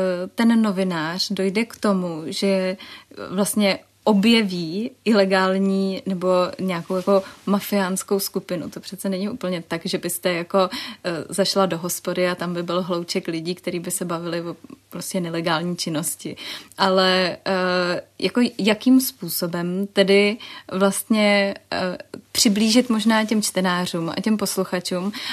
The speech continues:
aby to nevnímali jen jako nějaký jako abstraktní pojem, ale aby jako, eh,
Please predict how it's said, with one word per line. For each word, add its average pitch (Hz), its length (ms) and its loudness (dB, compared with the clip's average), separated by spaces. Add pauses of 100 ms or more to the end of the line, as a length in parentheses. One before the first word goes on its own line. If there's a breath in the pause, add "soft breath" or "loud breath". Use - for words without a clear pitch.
aby 208 140 2
to 233 100 2
nevnímali 208 540 4
jen 208 120 4
jako 208 180 2
nějaký 214 420 4
jako 226 440 6 (440 loud breath)
abstraktní 226 560 4
pojem, 196 480 0 (120)
ale 196 200 2
aby 202 220 2
jako, 208 240 0 (340)
eh, 190 340 0